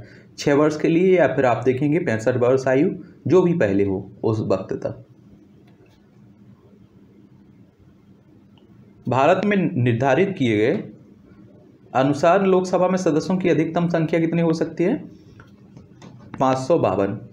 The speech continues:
ठीक है। भारत के राष्ट्रपति के चुनाव में भाग कौन लेता है? संसद के दोनों सदन के निर्वाचित सदस्य और राज्य विधानसभाओं के निर्वाचित सदस्य। यहाँ एक point आप लोग याद रखिए, निर्वाचित सदस्य,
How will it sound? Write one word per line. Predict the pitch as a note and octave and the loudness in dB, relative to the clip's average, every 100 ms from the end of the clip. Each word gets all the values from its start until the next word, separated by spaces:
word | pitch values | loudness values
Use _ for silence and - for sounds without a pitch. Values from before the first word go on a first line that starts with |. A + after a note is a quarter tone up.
| - | -4
ठीक | - | -2
है। | - - - - - - - | -4 -8 -20 -20 -20 -20 -6
भारत | A#2 C#3 E3 F#3 - - | 0 4 4 2 -8 -4
के | G#3 G3 | 4 6
राष्ट्रपति | E3 C#3+ - D#3+ | 4 2 -2 0
के | F3 | 0
चुनाव | E3+ E3 E3 | 0 2 2
में | F3 | 2
भाग | D#3+ D#3+ D#3+ | 2 0 0
कौन | E3+ | 0
लेता | E3+ E3 | 0 2
है? | F3 F3 | 0 0
संसद | - C3 B2+ E3 E3 | 0 0 2 0 0
के | E3+ | 0
दोनों | E3 E3+ | 2 0
सदन | E3+ E3 G3 G#3+ - - - - | 0 0 0 -4 -10 -20 -20 -2
के | B2+ | 0
निर्वाचित | A#2+ A#2+ B2 - F3 | 2 2 2 2 0
सदस्य | F3 E3+ G#3 - - - G#2+ | 2 2 0 -6 -20 -8 0
और | A#2 | 2
राज्य | B2 C#3 C#3+ | 2 2 0
विधानसभाओं | D3+ D#3 D3+ D3+ D3+ D3+ | 0 0 0 0 0 0
के | F#3+ - - - | -2 -4 -10 -4
निर्वाचित | D3+ F3+ E3 B2+ A#2 | 0 2 2 2 0
सदस्य। | G#2+ - G2+ - - - - - - - - - | -4 -4 -6 -8 -14 -20 -20 -20 -20 -20 -12 -2
यहाँ | C3 D#3+ | 0 2
एक | D#3+ F3 F3 | 2 2 0
point | D#3+ D#3 D#3 | 0 0 2
आप | D#3+ D#3 | 0 2
लोग | E3 D3 | 2 4
याद | B2+ C#3 | 4 2
रखिए, | - - G2 - A#2 | -2 -4 -8 -8 -4
निर्वाचित | A#2+ B2+ C3 C3 B2+ D3+ D3+ | 0 2 2 0 0 -4 -6
सदस्य, | - G2+ - - | -8 -6 -6 -8